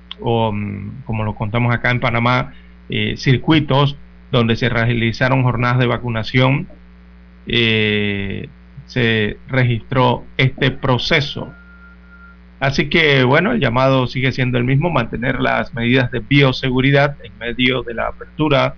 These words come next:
de las actividades. Recordemos que hay mayor movilidad,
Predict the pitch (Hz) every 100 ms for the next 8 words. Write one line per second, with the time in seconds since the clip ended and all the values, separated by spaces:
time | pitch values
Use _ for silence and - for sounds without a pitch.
0 | - - - - 135 139 131 117 120 113
1 | 127 135 139 120 101 101 117 120 123 120
2 | 120 117 117 117 110 104 110 123 127